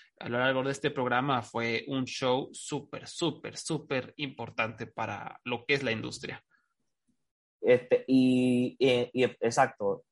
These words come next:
Speaker 2: Y también A E W acabó de crear un estándar. No
Speaker 1: Ujú.
Speaker 2: solamente para ellos, porque es un estándar que ellos,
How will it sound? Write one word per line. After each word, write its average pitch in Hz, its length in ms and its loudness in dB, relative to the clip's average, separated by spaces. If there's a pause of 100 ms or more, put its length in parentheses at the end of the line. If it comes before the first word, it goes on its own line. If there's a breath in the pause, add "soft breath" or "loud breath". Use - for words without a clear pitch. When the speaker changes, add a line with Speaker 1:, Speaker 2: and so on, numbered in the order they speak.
(140)
Speaker 2:
Y 120 300 0
también 151 360 4
A 143 40 -2
E 131 120 0
W 151 380 4
acabó 120 300 4
de 135 100 4
crear 156 220 0
un 143 120 -6
estándar. 113 600 -2 (920)
No 131 160 2
Speaker 1:
Ujú. 190 80 6
Speaker 2:
solamente 190 560 4
para 127 300 8
ellos, 120 280 2
porque 107 200 -4
es 127 80 0
un 165 80 0
estándar 165 560 0
que 120 240 2
ellos, 147 500 -2